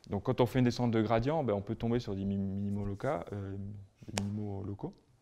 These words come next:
Voilà, il y a tous ces problèmes-là, et lui, euh, bon, il a, il a réussi à passer un peu tous ces problèmes, euh, et notamment, donc, il utilise, euh,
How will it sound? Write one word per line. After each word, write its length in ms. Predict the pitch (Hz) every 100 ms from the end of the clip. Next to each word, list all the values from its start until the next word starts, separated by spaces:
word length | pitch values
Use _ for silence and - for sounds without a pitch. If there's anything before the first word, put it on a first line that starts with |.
| _ _ _ _ - _ _ _ - - - - - _ _ _ _ _
Voilà, 220 | 104 104 147
il 40 |
y 20 |
a 60 | 139
tous 100 | 127
ces 140 | 131
problèmes-là, 760 | 117 123 117 123 135 160 170 139
et 140 | 110
lui, 380 | 117 135 156 156
euh, 180 | 113 104
bon, 200 | 120 127
il 120 | 107
a, 240 | 101 95
il 180 | 95 95
a 40 |
réussi 400 | 92 92 - 101
à 280 | 95 90 90 -
passer 240 | 92 -
un 40 |
peu 140 | 95 101
tous 120 | -
ces 120 | -
problèmes, 440 | - 95 98 107 101
euh, 640 | 92 92 - - - -
et 40 | 104
notamment, 420 | 107 110 131 135
donc, 200 | 107 -
il 100 | 117
utilise, 360 | 113 135 131 107
euh, 360 | 98 92 90